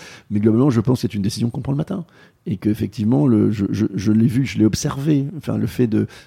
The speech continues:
tu évoquais l'adjectif petit, ça nous ramène aussi à cet adjectif-là. Et, euh, pourquoi Columbus aujourd'hui, c'est deux cents magasins, voire plus, et peut-être deux mille cinq cents personnes qui y bossent,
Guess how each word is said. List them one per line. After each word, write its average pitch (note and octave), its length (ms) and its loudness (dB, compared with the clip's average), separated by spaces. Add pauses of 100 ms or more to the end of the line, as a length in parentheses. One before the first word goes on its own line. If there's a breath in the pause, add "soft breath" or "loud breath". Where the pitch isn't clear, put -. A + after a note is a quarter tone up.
(120 loud breath)
tu - 120 -4
évoquais B2 200 4
l'adjectif A2 400 0
petit, A#2 380 0
ça A2 120 -2
nous G2+ 120 -2
ramène A2 240 -4
aussi A2+ 160 -4
à - 20 0
cet G2+ 180 -6
adjectif-là. A#2+ 800 -2
Et, A2 240 0
euh, G#2+ 80 -2 (160)
pourquoi - 300 0
Columbus A#2 440 0
aujourd'hui, G#2+ 460 0
c'est G2+ 240 -2
deux F#2+ 180 -2
cents G#2+ 220 -4
magasins, G2+ 560 0
voire F#2+ 240 -2
plus, A2+ 360 0 (440 loud breath)
et A2 120 -6
peut-être G#2 200 -4
deux G2+ 80 -2
mille G2+ 120 0
cinq G#2 120 -8
cents G2 120 -4
personnes G#2 320 -4
qui A#2 140 -6
y G2+ 40 -2
bossent, C3 340 0